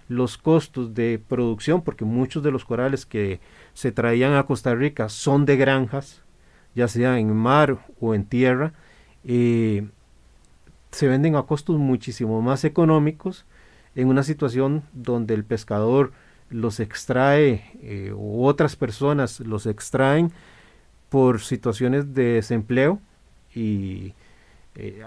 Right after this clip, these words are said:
estamos en un, en, en una combinación de elementos muy, muy, muy, muy, muy delicada, mm, que, que cualquier, eh, ajuste, eh, que hagamos,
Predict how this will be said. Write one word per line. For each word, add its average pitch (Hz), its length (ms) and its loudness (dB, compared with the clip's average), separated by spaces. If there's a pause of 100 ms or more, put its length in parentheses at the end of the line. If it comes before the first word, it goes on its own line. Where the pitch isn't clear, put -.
estamos 165 380 4
en 190 80 8
un, 185 300 4
en, 151 260 0
en 147 160 2
una 196 160 4
combinación 156 500 2
de 185 80 2
elementos 147 380 0
muy, 151 260 4
muy, 160 320 4
muy, 156 240 0 (200)
muy, 165 280 0 (360)
muy 170 280 2
delicada, 131 800 4
mm, 113 300 -8 (480)
que, 143 180 -4
que 139 240 2
cualquier, 151 540 4
eh, 156 440 6
ajuste, 175 720 2
eh, 120 540 -6
que 127 100 -2
hagamos, 143 460 2